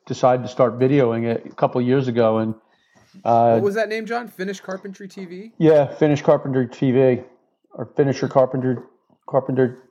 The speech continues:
Speaker 1: T V.
Speaker 2: Hmm. Cool.
Speaker 1: You see him?
Speaker 2: I'll ch-, yeah, I'm checking that out. I'm looking it up right now.
Speaker 1: Yeah.
Speaker 2: Four hundred videos.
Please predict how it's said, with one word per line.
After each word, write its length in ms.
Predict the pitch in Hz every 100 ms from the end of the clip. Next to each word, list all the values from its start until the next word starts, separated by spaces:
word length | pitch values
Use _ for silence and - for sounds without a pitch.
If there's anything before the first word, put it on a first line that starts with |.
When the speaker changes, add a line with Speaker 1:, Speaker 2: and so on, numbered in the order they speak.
| _
Speaker 1:
T 160 | -
V. 300 | 123 131 135 131 - _ _ _ _ _ _ _ _ _ _ _ _ _ _ _ _ _ _ _
Speaker 2:
Hmm. 60 | 147 139 _
Cool. 300 | 202 175 _ _ _ _ _ -
Speaker 1:
You 80 | -
see 100 | 147
him? 200 | 180 185 _ _ _ _ _ _ _ _ _ 139
Speaker 2:
I'll 80 |
ch-, 120 | 131 _ _ _
yeah, 180 | 131 156
I'm 100 | 143
checking 200 | 151 151
that 100 | 143
out. 140 | 139 104
I'm 60 |
looking 200 | 120 123
it 80 | 127
up 100 | 120
right 100 | 117
now. 60 | 120
Speaker 1:
Yeah. 320 | 139 139 123 -
Speaker 2:
Four 140 | 120
hundred 200 | 117 135
videos. 520 | 107 107 107 107 107